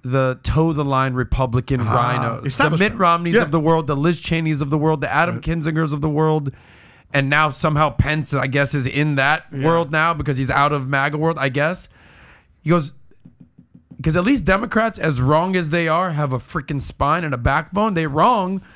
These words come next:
Speaker 1: but they stand up." He goes, "Those people will bend for anything." This was his perspective.
Speaker 2: Interesting.
Speaker 1: He's basically saying the,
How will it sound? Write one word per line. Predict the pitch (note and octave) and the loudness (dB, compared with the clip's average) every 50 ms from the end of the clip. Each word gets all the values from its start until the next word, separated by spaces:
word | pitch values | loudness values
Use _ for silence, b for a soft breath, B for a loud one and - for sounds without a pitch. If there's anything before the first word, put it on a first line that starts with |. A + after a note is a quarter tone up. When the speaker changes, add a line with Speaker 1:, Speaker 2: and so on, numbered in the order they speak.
| B B B B | B B B B
Speaker 1:
but | - G#3 - | 0 0 2
they | F#3+ E3+ | 0 -2
stand | - - - F3+ F3 E3+ D#3 | -2 0 0 0 0 0 -2
up." | D3+ - - b b b b | -4 -6 -8 b b b b
He | - D#3+ | -6 -2
goes, | D3+ D3+ B2+ B2 | -2 -2 0 0
"Those | E3+ F#3+ G3+ G3 | 0 0 0 0
people | - - F3+ E3 - D3+ | 0 0 0 0 -2 -2
will | C#3 B2+ C3 | -2 -2 -2
bend | A#2+ G#2 G2+ C#3 C3+ C3 C3+ C3 A#2+ | -2 0 -2 0 0 0 -2 -4 -6
for | - - C3 - | -4 -4 -4 -2
anything." | - C3 C3 A#2+ - C#3 D3 | -2 -4 -4 -2 -2 0 0
This | A3+ B3 - | 0 2 2
was | C4 G3+ | 0 0
his | F3 F3+ G#3+ A#3+ G#3 | 2 2 0 0 0
perspective. | - - G3+ E3+ - - F3 D#3+ C#3+ - - - A#2 | 0 -2 -2 -2 -2 -2 -4 -4 -4 -4 -8 -12 -12
Speaker 2:
Interesting. | B2+ - G2+ - - - - - - - - | -12 -14 -18 -18 -18 -20 -20 -20 -20 -10 -2
Speaker 1:
He's | - F3+ E3 | -2 0 2
basically | E3+ A3+ A#3+ A#3 G#3 A#3+ G3+ A3 G#3 F3+ | 2 2 2 0 -2 -4 -2 -2 -2 -2
saying | - - G3 F#3 F#3 E3 D3 C3+ - - _ - - - - - | 0 0 0 0 0 0 -4 -8 -12 -20 _ -20 -20 -20 -10 -2
the, | C#3 E3 C#3 - | 0 0 0 -2